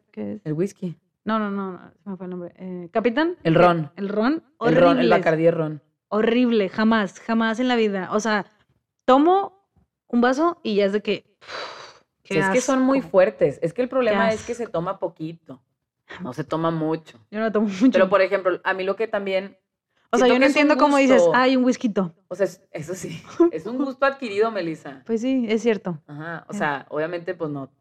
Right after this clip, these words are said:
Speaker 1: No
Speaker 2: Es
Speaker 1: se
Speaker 2: como el
Speaker 1: adquirió.
Speaker 2: vino, cuando estaba chiquita no te gustaba y ya después te
Speaker 1: Ujú.
Speaker 2: gusta.
Speaker 1: Bueno, es cierto, tienes buen punto.
Speaker 2: Sí.
Speaker 1: Es
Speaker 2: Lo
Speaker 1: un
Speaker 2: que
Speaker 1: gusto
Speaker 2: yo jamás
Speaker 1: adquirido.
Speaker 2: creo que podría hacer es
Speaker 1: Ujú, el tequila.
Speaker 2: servirme un caballito de tequila y tomármelo despacio.
Speaker 1: No, ¿pa' qué?
Speaker 2: <laughs>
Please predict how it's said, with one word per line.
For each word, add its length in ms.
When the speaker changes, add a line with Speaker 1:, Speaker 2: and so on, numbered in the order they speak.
Speaker 1:
No 60
Speaker 2:
Es 80
Speaker 1:
se 40
Speaker 2:
como 180
el 120
Speaker 1:
adquirió. 180
Speaker 2:
vino, 160
cuando 160
estaba 260
chiquita 380
no 120
te 60
gustaba 440
y 60
ya 80
después 280
te 60
Speaker 1:
Ujú. 80
Speaker 2:
gusta. 280
Speaker 1:
Bueno, 220
es 80
cierto, 340
tienes 240
buen 180
punto. 360
Speaker 2:
Sí. 240
Speaker 1:
Es 60
Speaker 2:
Lo 60
Speaker 1:
un 60
Speaker 2:
que 60
Speaker 1:
gusto 160
Speaker 2:
yo 40
jamás 340
Speaker 1:
adquirido. 160
Speaker 2:
creo 180
que 100
podría 380
hacer 360
es 260
Speaker 1:
Ujú, 80
el 120
tequila. 200
Speaker 2:
servirme 400
un 80
caballito 440
de 80
tequila 500
y 80
tomármelo 420
despacio. 460
Speaker 1:
No, 340
¿pa' 220
qué? 320
Speaker 2:
<laughs> 400